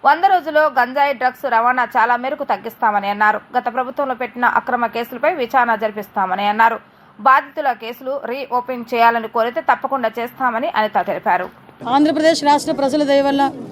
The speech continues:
Speaker 2: ముఖ్యంగా పాయకరావుపేట నియోజకవర్గ ప్రజల ఆశీస్సులతో, చంద్రబాబు నాయుడు గారి ఆశీస్సులతో, లోకేష్ బాబు గారి తాలూకా మాకు కృషితో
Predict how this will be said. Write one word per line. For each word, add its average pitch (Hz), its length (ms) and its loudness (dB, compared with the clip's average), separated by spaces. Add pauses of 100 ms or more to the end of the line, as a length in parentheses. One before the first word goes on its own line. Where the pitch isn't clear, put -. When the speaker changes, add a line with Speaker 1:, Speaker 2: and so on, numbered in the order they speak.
(320)
Speaker 2:
ముఖ్యంగా 302 320 2
పాయకరావుపేట 285 540 4
నియోజకవర్గ 277 680 -2
ప్రజల 254 340 0
ఆశీస్సులతో, 262 720 -2 (680)
చంద్రబాబు 285 320 4
నాయుడు 285 200 4
గారి 269 160 2
ఆశీస్సులతో, 262 540 -2
లోకేష్ 247 340 -4
బాబు 254 180 -4
గారి 247 160 -6
తాలూకా 240 500 -2 (880)
మాకు 220 220 -10
కృషితో 277 600 -4